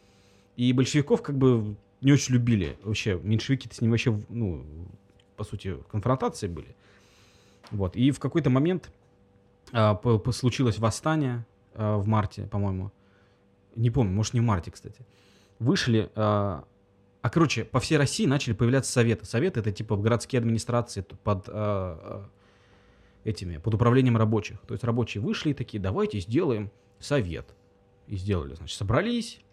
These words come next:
у них совет, и они, значит, управляют там своей волостью. А, вот. И вышли, значит, а, в середине года люди с плакатами "Вся власть совета". Их распинали,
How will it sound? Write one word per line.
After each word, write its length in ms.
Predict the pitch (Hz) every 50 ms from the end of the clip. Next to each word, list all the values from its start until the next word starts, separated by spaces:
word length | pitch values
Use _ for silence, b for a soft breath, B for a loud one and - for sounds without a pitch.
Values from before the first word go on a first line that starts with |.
| _ _ -
у 80 | 98
них 160 | 98 90 - -
совет, 480 | - 107 113 123 110 110 101 - - _ _ _ _ _
и 100 | - 98
они, 180 | 98 117 156 143
значит, 280 | 104 113 117 110 - -
управляют 460 | - - 95 95 101 113 110 101 - - _ _ _ _ _ -
там 140 | - 90 - _ _ b b b b b b b b b b b b b -
своей 400 | - - 107 110 117 113 110 101
волостью. 520 | 92 98 90 80 - - - - - - - _ b b b b b b b b b b b b b b b b b b _ _ - - _ -
А, 300 | 101 92 98 92 73 76 _ -
вот. 260 | 107 104 95 90 -
И 80 | 127 135
вышли, 260 | 208 233 - - 139
значит, 420 | 113 120 117 104 - 107 - - - -
а, 560 | 113 110 110 110 107 107 104 101 95 101 107 110 - _ _ _ _ _ - -
в 260 | - 110 107 104 98 -
середине 360 | - 127 123 123 131 131 131
года 360 | 151 220 226 185 175 160 147 - _ -
люди 380 | 127 147 190 185 147 143 131
с 60 | 113 -
плакатами 480 | - 131 123 - - 123 - - 107 104
"Вся 240 | 98 - - 160 143
власть 240 | 123 131 131 117 -
совета". 420 | - 113 98 92 80 - - - - - _ _ _ _ _ _ _ _ _ _ _ _ _ _ _ _ _ - - -
Их 180 | - 156 -
распинали, 580 | 127 110 - - 151 170 202 202 185 165 143